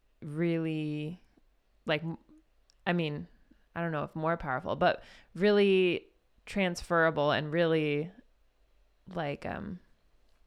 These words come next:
flexible in the way that then, you know, people can kinda hear what they want out of it. Or, like,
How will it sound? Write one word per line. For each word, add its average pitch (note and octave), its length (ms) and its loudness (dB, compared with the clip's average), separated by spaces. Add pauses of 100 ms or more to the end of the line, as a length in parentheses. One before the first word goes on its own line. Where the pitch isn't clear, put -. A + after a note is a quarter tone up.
(960)
flexible E3 1000 -4 (100)
in F3 180 -2
the E3+ 120 -2
way D#3 220 0
that D3+ 280 -2 (100)
then, D3 720 -4 (1300)
you F#3+ 140 4
know, D#3+ 80 0
people E3 320 -2
can E3+ 260 -4
kinda D3+ 280 -6
hear D#3+ 280 -4
what D3+ 180 -4
they D3 100 -4
want C3+ 340 -6
out D#3+ 220 0
of G3+ 140 -4
it. A#3+ 220 0
Or, F#3+ 160 12
like, F3+ 300 8